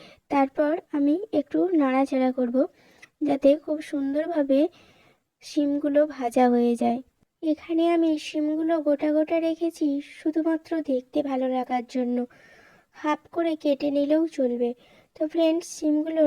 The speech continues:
নাড়তে নাড়তে এখন মোটামুটি ভাজা ভাজাই হয়ে এসেছে। তো খুব একটা যে কড়া করে ভাজতে হবে তা নয়, কারণ এগুলো এখন রান্না হবে। তো ফ্রেন্ডস, শিমগুলো ভাজা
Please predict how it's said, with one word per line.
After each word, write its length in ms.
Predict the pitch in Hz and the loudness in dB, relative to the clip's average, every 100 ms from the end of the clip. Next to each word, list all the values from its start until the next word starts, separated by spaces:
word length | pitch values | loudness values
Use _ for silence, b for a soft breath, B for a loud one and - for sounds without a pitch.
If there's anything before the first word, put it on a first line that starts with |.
| 277 | 4
নাড়তে 280 | 269 - 320 311 | 0 0 0 2
নাড়তে 280 | 311 311 302 285 | 0 2 2 2
এখন 240 | - 285 330 - b b b - | 0 0 0 -6 b b b -4
মোটামুটি 440 | 311 330 330 320 311 277 | 0 2 2 2 0 0
ভাজা 260 | 277 294 302 | -2 0 2
ভাজাই 320 | 302 302 311 294 | 2 2 2 2
হয়ে 160 | 262 254 247 | 0 -2 -2
এসেছে। 320 | 254 247 294 359 B B B B _ - | -4 0 -4 -4 B B B B _ -6
তো 60 | 285 | -6
খুব 140 | - 339 339 | -6 0 0
একটা 180 | 330 349 339 | 0 -4 -2
যে 60 | 330 311 | 0 0
কড়া 180 | 277 285 | -2 -2
করে 140 | 302 302 285 | 0 0 0
ভাজতে 280 | 262 - 294 | -6 -4 -4
হবে 160 | 285 294 285 | 0 -2 -2
তা 100 | 269 247 | -4 -4
নয়, 160 | 254 311 - | -4 -6 -8
কারণ 200 | 277 269 - | -8 -8 0
এগুলো 220 | 285 285 302 294 | 0 2 0 -2
এখন 180 | - 381 330 | -6 -8 -4
রান্না 340 | 254 254 254 247 | -2 0 0 -2
হবে। 200 | 233 240 B B B B _ | -2 -2 B B B B _
তো 60 | 311 | -8
ফ্রেন্ডস, 340 | 320 330 339 - - | 0 0 0 -4 -14
শিমগুলো 420 | - 311 302 311 320 285 | -4 -2 0 0 -2 -4
ভাজা 260 | 254 269 | -6 -4